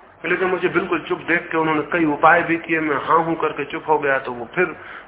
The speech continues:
थोड़ी देर चुप रहे, फिर उपाय किए। उन्हें बहुत बेचैनी थी, उन्हें बहुत परेशानी थी,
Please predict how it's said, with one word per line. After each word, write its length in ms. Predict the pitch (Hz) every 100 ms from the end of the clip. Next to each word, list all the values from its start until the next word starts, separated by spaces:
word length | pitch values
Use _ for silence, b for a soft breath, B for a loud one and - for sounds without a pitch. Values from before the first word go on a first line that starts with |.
| -
थोड़ी 140 | 170 160
देर 220 | 165 160
चुप 120 | 165 -
रहे, 160 | 160
फिर 160 | - 170
उपाय 320 | 165 165 165
किए। 140 | 165 175
उन्हें 200 | 170 147
बहुत 180 | 127
बेचैनी 460 | 123 131 139 156 151
थी, 280 | 147 151 - - - - - - - - - - - - - B B B
उन्हें 220 | 247 302 214
बहुत 260 | 190 -
परेशानी 460 | 170 175 196 196 427
थी, 240 | - -